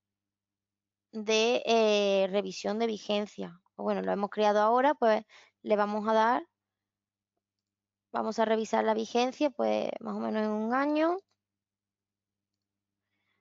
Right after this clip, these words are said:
Y vamos a distribuir el mismo documento. En este documento vamos a poder personalizar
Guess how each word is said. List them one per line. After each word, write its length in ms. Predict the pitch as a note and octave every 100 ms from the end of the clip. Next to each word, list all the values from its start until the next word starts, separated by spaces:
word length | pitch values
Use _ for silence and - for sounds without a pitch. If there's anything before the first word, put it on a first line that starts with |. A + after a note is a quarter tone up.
| _ _ _ _ _ _ _ _ _
Y 340 | D4 D#4 F4+ - _
vamos 380 | B3 B3 C4+ C#4
a 40 |
distribuir 720 | C4 A#3 A#3+ B3 B3+ C#4+ E4 G#4 _ _ _ _ _ _ _ _ _ _ _ _ _ _ _ _ _ _ _ _ -
el 200 | B3 A#3+
mismo 300 | C4+ D4+ C#4
documento. 680 | G3+ G3+ G3+ F#3+ F#3 G3 G3+ _
En 100 | G#3
este 180 | G#3+ A#3+
documento 600 | B3 C4 C4+ C#4+ D4 C#4
vamos 240 | B3 A3
a 60 | G#3
poder 260 | G#3 G3+ -
personalizar 880 | G3+ G#3 G3+ G3 - A3 A3 B3+